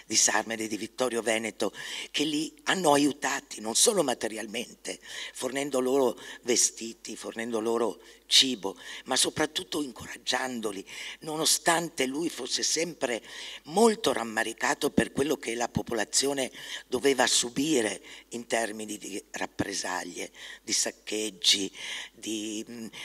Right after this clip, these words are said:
di pic-, mm, picchiaggi, non so se è proprio il termine giusto, insomma. Per cui aveva questa,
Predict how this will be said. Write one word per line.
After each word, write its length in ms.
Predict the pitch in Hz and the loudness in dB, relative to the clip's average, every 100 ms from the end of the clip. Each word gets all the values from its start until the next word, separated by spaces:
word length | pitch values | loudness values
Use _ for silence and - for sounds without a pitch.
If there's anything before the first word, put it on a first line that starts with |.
| - | -12
di 380 | 139 117 135 131 | -12 -14 2 2
pic-, 500 | - 127 - _ - | 2 -8 -12 _ -16
mm, 240 | 135 123 104 _ _ | -14 -14 -18 _ _
picchiaggi, 1000 | - - - - 127 131 - - 123 98 - - - - | 0 0 0 2 4 4 4 4 4 -2 -8 -20 -20 -6
non 100 | 110 | -4
so 140 | 113 | -2
se 160 | 113 107 | 0 0
è 20 | |
proprio 280 | 98 - 110 | 0 4 4
il 160 | 113 | 2
termine 440 | - 117 113 110 117 | 4 4 4 0 2
giusto, 440 | 107 110 101 - | 4 6 4 4
insomma. 440 | 104 - - - - _ _ _ _ _ _ - - - | 2 2 0 -8 -20 _ _ _ _ _ _ -16 -12 6
Per 120 | - | 6
cui 180 | 147 185 | 8 8
aveva 440 | 151 135 196 151 127 | 8 8 6 8 4
questa, 520 | - 127 - 131 107 | 2 0 2 2 2